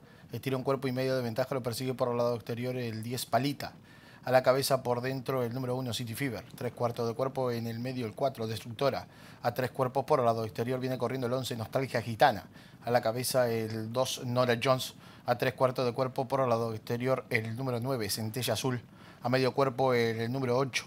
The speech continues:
Leopardalina. Como puntera la número seis, Pipoca. Corre con dos cuerpos y medio de ventaja, lo persigue el diez Palita. Ingresaron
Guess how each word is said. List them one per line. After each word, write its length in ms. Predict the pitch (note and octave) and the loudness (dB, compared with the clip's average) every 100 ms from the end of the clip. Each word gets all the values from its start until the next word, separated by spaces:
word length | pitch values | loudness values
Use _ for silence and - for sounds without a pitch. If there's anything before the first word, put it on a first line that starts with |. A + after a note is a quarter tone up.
| - | -6
Leopardalina. 760 | B2 A#2 G#2+ A#2+ A#2+ C#3 G2+ - - - - - - | 0 4 8 10 8 6 0 -8 -18 -20 -20 -18 0
Como 880 | B2 C3 C3+ C3 C3 C3+ C3 C3 - | 8 10 10 6 6 8 10 8 4
puntera 580 | C#3 C3+ A#2 C3+ C3 B2+ | 0 2 0 0 6 6
la 120 | A#2+ | 6
número 240 | C3+ B2+ | 4 0
seis, 180 | A2+ C#3 | 2 0
Pipoca. 540 | - B2 D3+ D3 F#2 - - - - | 0 2 4 4 0 -6 -18 -18 2
Corre 280 | A2 C3 B2 | 4 6 4
con 140 | C3 | 2
dos 140 | C3 | 2
cuerpos 340 | - C3 B2+ C3 | 2 2 2 0
y 60 | |
medio 200 | C3 C#3 B2+ | 2 4 2
de 40 | |
ventaja, 320 | A#2+ A#2+ C#3+ | 4 6 6
lo 100 | B2+ | 4
persigue 340 | B2+ A2 C3+ B2 | 2 0 0 0
el 60 | |
diez 140 | B2 - | -2 8
Palita. 560 | E3 C#3+ B2+ C#3 - - | 8 8 12 12 12 0
Ingresaron 880 | F3+ E3+ E3 E3 - C3 B2+ B2 | 0 2 4 4 12 12 12 6